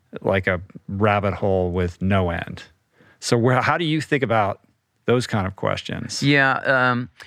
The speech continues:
Speaker 2: so again, remember our main focus is Horizon two, like, what, to make sure that we have affordable and accessible version of technologies in five to ten years from now.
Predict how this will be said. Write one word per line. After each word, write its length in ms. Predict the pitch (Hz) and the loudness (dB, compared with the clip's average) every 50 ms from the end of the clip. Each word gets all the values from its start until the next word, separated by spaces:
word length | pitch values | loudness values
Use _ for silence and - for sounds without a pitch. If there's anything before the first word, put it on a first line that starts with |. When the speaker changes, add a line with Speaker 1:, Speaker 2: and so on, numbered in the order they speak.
| - _ - | -20 _ -10
Speaker 2:
so 220 | - - 165 143 | -4 -2 0 0
again, 380 | 143 135 156 156 156 156 143 - - | 2 2 2 2 0 0 -4 -6 -4
remember 420 | - 143 139 139 151 160 165 156 | -2 0 2 2 2 2 2 4
our 160 | 131 127 127 | 4 4 4
main 260 | 123 123 127 131 131 | 4 4 4 4 2
focus 400 | 127 - 127 117 113 123 110 - | 2 0 0 0 0 0 -4 -2
is 140 | - 101 - | -2 -2 0
Horizon 480 | - 107 104 101 101 104 98 101 98 92 | 2 2 2 4 2 2 0 -2 -4 -2
two, 160 | - 110 117 | -2 0 0
like, 260 | 120 107 104 92 - | 2 0 0 -2 -4
what, 220 | - 107 110 104 98 - - - - | -2 0 0 0 -2 -4 -12 -8 -2
to 100 | - 110 | 2 2
make 240 | 107 110 110 101 | 4 4 2 2
sure 400 | - - - 113 107 110 120 123 | 0 0 2 4 4 4 2 2
that 140 | 117 104 101 | 0 -2 -2
we 120 | 101 101 95 | -2 -2 0
have 240 | - 104 98 98 - - | 0 0 0 0 -4 -8
affordable 560 | - - 107 107 107 107 120 113 113 110 104 | -6 -2 0 0 0 0 2 2 2 2 2
and 80 | 101 | 2
accessible 560 | 101 92 - - - 107 - - 110 113 107 98 | 0 0 -2 -2 -2 -2 -2 -2 0 0 0 2
version 340 | 92 101 107 101 - 110 | 2 2 0 2 0 0
of 120 | 104 101 95 | 0 0 0
technologies 600 | - 95 - 101 95 95 101 104 104 107 98 - | -2 -4 0 0 2 2 2 2 0 0 0 0
in 120 | 98 95 | -2 -2
five 280 | - - 104 101 101 95 | 0 2 2 0 0 -2
to 100 | - 107 | -4 -4
ten 260 | 92 - 101 101 104 | -2 0 0 0 0
years 240 | 104 104 110 120 - | 0 0 -2 -2 -2
from 160 | - 123 117 | -2 0 2
now. 320 | 117 117 117 127 139 151 | 2 2 2 2 0 -4